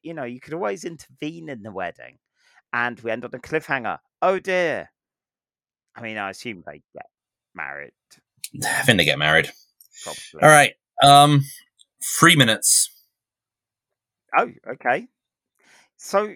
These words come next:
Speaker 1: yeah, that, it took me a moment to realise during the wedding. I'm not quite sure what T'Pol was wearing.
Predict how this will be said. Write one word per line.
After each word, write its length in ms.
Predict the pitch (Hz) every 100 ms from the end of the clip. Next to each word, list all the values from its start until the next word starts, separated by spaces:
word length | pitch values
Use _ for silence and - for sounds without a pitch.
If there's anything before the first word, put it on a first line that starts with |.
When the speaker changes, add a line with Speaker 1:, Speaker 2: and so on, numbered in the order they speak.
| _ -
Speaker 1:
yeah, 500 | 220 233 220 180 - -
that, 180 | 214 415 _ _ _ _ _ _ _ -
it 160 | 202 -
took 180 | 226 214
me 120 | 196
a 60 |
moment 480 | 175 180 175 143 110
to 140 | - 120
realise 560 | 139 139 113 98 85
during 280 | - 113 104
the 60 | 104
wedding. 440 | 110 104 82 80 -
I'm 140 | 139
not 200 | 160 202
quite 460 | - - 165 180 -
sure 220 | - 165
what 240 | 151 -
T'Pol 420 | - _ 139 143 107
was 260 | 101 -
wearing. 480 | 98 85 76 69